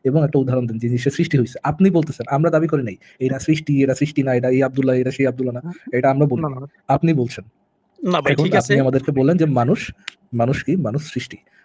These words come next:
Speaker 1: মানুষের শরীরে কি যা উপাদান যা আছে, তা কি প্রকৃতি থেকে সংগ্রহ করে তৈরি উপাদান না? নাকি এটা ইউনিভার্সের বাইরে থেকে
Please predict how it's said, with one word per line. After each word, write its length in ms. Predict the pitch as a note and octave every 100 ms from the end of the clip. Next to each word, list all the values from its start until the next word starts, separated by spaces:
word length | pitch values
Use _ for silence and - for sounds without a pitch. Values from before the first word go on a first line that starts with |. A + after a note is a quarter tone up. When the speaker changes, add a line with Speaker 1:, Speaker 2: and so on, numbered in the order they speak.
| _
Speaker 1:
মানুষের 420 | A#2 A2 B2+ C#3+ D#3+
শরীরে 400 | - C3+ C#3+ C#3
কি 200 | - C#3 G2+
যা 140 | A2 A2+
উপাদান 340 | B2 B2+ B2+ B2
যা 120 | B2 B2
আছে, 280 | B2 A#2+ F2+ - - _
তা 100 | -
কি 100 | A#2
প্রকৃতি 360 | D3+ D3 D3 D3+
থেকে 220 | D#3 D#3+
সংগ্রহ 360 | D3+ C3+ C#3+ D3
করে 240 | D#3 E3+ F3 F3 F3 -
তৈরি 200 | D#3+ F#3
উপাদান 320 | F#3 E3+ F3
না? 100 | G#3+
নাকি 180 | D#3 D3+
এটা 140 | D3+ D#3
ইউনিভার্সের 460 | C#3+ D3 D3 D3 D3+
বাইরে 260 | B2 C3+
থেকে 240 | D3+ D3+